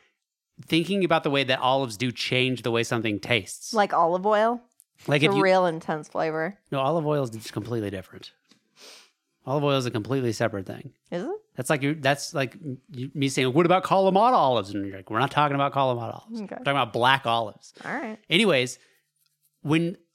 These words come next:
Speaker 1: like, you're eating, like, a B L T, you could taste everything separately. You could
Speaker 2: Mm-hmm.
Speaker 1: taste the lettuce, the tomato, like, whether or not they're all neutral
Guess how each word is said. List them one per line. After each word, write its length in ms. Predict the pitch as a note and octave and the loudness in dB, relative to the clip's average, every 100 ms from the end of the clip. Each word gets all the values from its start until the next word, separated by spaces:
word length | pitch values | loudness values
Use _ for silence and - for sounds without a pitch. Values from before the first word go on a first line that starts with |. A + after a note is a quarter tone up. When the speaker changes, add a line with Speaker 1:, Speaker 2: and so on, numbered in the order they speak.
| - | -2
Speaker 1:
like, 180 | D3+ | 0
you're 80 | D#3 | 2
eating, 180 | F3+ G3+ | 0 0
like, 120 | F3 | 0
a 40 | C#3+ | 0
B 180 | C3+ | 2
L 140 | C#3 B2 | 4 2
T, 220 | - B2+ | 0 -2
you 160 | G#2 D3+ | -2 -2
could 100 | G3+ | 0
taste 300 | G#3 A#3 F#3 | 0 2 2
everything 260 | D#3+ C#3+ | 2 0
separately. 600 | B2 C#3+ C#3+ - - - _ | 0 0 0 -4 -8 -18 _
You 100 | - | -4
could 80 | G3 | -2
Speaker 2:
Mm-hmm. 80 | F3+ | 2
Speaker 1:
taste 160 | G3 G3 | 0 2
the 80 | E3+ | 2
lettuce, 260 | C#3 C#3 | 2 2
the 100 | C3+ | -4
tomato, 680 | C3 B2+ B2 B2 A#2+ A#2 A#2 _ _ _ _ _ _ | -6 -2 0 2 2 2 -2 _ _ _ _ _ _
like, 160 | C3+ B2+ | -4 -2
whether 260 | B2+ F3+ F#3+ | 2 4 4
or 40 | |
not 140 | E3+ | 4
they're 100 | D#3 | 4
all 80 | C#3+ | 2
neutral 440 | C3 C#3+ B2+ A#2 | 4 2 0 0